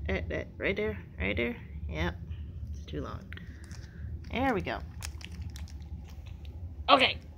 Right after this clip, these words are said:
let me throw it. <sighs> You ready? <laughs> He plays fetch.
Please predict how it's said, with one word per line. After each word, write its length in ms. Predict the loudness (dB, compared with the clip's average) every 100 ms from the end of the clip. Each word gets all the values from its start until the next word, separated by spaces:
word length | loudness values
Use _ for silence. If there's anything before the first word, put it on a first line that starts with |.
| -12 0
let 80 | 6
me 80 | 6
throw 140 | 6
it. 160 | 0 -4 -4
<sighs> 80 | 0 0 -2 -6 -6 -6 -6 -6 -4
You 120 | 0
ready? 340 | 4 4 2 -2 -8 -6 -8 -10 -10 -8 -6 -6 -6 -8 -10 -10 -12 -12 -10 -10 -8 -10 -8 -10 -8 -6 -6 -8 -8 -6 -6 -8 -8 -8 -8 -8 -8 -6 -6 -8 -8 -8 -8 -10 -8 0
<laughs> 680 | 4 8 10 8 6 2 0 -4 -4 2 8 10 12 10 6 -8 -8 4 10 12 12
He 220 | 12 12
plays 480 | 12 10 10 10 4 2
fetch. 600 | 6 8 8 6 2 -6